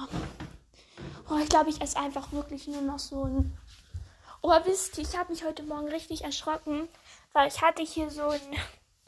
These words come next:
mein Glas stehen, ne? Und dann gucke ich hier rein und jetzt ist hier einfach, ich weiß nicht, ich hab euch doch so ein Bild geschickt, wo diese, wo dieses komische Tier an der Wand war, ne?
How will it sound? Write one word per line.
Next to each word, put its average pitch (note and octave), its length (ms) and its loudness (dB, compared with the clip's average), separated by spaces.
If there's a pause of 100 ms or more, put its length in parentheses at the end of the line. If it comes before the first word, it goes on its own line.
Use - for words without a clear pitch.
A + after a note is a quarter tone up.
(500)
mein E4 280 2
Glas E4 600 4
stehen, D4+ 540 -4
ne? D4+ 260 0 (680)
Und D#4 100 -4
dann D#4 160 -2
gucke E4+ 240 -4
ich E4+ 120 -6
hier D#4 200 -4
rein E4 240 0
und E4 120 -4
jetzt D4+ 180 -6
ist - 180 -6
hier - 100 -6
einfach, D4+ 460 -4 (360)
ich - 80 6
weiß E4+ 200 12
nicht, E4+ 160 6
ich - 80 -2
hab F4+ 160 2
euch E4+ 140 0
doch D#4+ 180 -2 (800)
so - 140 -4
ein D#4 120 0
Bild F4 320 4
geschickt, F#4 440 0
wo D#4+ 80 -2
diese, D4+ 500 4 (160)
wo D4 80 -6
dieses D4+ 480 -8
komische F4 560 -6
Tier G4 300 4
an C4+ 120 -2
der B3+ 180 -4
Wand B3+ 320 -4
war, C4+ 160 -8
ne? C#4+ 320 0